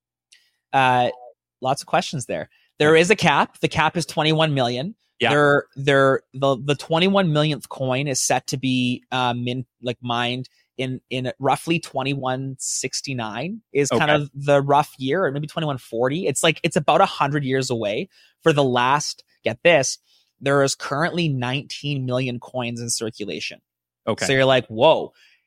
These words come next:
Speaker 1: you know, we're, we're,
Speaker 2: Yeah.
Speaker 1: we're, we're ninety percent mined, but it will take another hundred years for the last ten percent." That's because of that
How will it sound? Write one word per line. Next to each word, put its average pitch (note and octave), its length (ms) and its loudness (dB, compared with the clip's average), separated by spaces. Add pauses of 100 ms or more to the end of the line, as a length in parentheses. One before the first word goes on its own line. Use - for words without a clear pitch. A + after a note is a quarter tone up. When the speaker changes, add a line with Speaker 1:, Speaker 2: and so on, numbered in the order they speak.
(100)
Speaker 1:
you C3+ 100 2
know, B2+ 100 4
we're, D3 340 4
we're, D3+ 180 6
Speaker 2:
Yeah. B2 140 4
Speaker 1:
we're, D#3 280 4
we're D#3 140 6
ninety E3 480 4
percent D3 540 0 (480)
mined, C3+ 640 -4 (240)
but C#3 100 2
it B2+ 80 2
will C#3+ 120 0
take D#3+ 440 2
another C#3 320 4
hundred D#3+ 540 2
years C3+ 540 2
for - 100 -4
the B2 80 0
last B2 380 2
ten C3 180 -2
percent." A#2 480 -4 (240)
That's C#3+ 180 2
because E3 540 2
of D#3+ 140 0
that C3 300 4